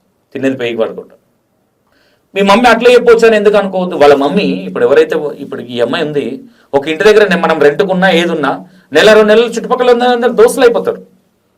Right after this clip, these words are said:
"మీ అమ్మాయి ఏంది అట్లా, ఏంది బజార్లో లెక్క తిరుగుతుంది ఊరికే ఫోన్లో", ఒకరు ఒక మాట అన్నప్పుడు నీకు అమ్మాయిని పెంచడం, ఆ, ఆ ఫీలింగ్, "నేను పెంచలేకపోతున్నాను నా బిడ్డని"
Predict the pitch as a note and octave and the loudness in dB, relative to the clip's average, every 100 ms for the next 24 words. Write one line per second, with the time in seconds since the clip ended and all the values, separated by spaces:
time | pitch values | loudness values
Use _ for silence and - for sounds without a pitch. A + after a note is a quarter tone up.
0 | _ _ _ _ _ _ _ _ - D3+ | _ _ _ _ _ _ _ _ 0 0
1 | D3+ D#3 D3+ C#3+ D3 C#3+ B2+ C3+ C3+ B2+ | 2 2 2 2 0 -2 -2 -4 -2 -2
2 | A#2+ A2+ A#2+ A#2+ A2+ A2 A2 A2+ A2+ A2 | -4 -8 -8 -8 -8 -4 0 2 2 0
3 | G#2+ G#2+ G#2 G#2+ G#2+ G#2+ G2+ G2+ G#2 A2 | -4 -4 -6 -8 -10 -12 -12 -12 -10 -8
4 | G#2 G#2 G#2 - - _ _ _ - D3 | -8 -10 -14 -14 -18 _ _ _ -2 2
5 | F#3+ F#3 - D#3 G#3 A3 G#3 G3+ F#3 F#3 | 4 2 2 2 4 2 2 0 0 0
6 | G#3 - - D3 D3 C3+ C3 A#2+ D3 D3 | 0 -2 -6 -4 -2 -2 -2 -4 -6 -6
7 | C3 B2+ - B2 - C#3 D#3 D3+ D#3 F3 | -8 -8 -10 -12 -6 -2 0 0 -2 -4
8 | E3+ D3+ D3 C#3 A#2+ A2+ D#3 D3+ C#3 C3+ | -8 -8 -6 -8 -8 -4 -2 -2 -6 -10
9 | A#2+ A#2 A2 G#2+ G#2 G#2 G2+ | -10 -8 -8 -8 -10 -12 -16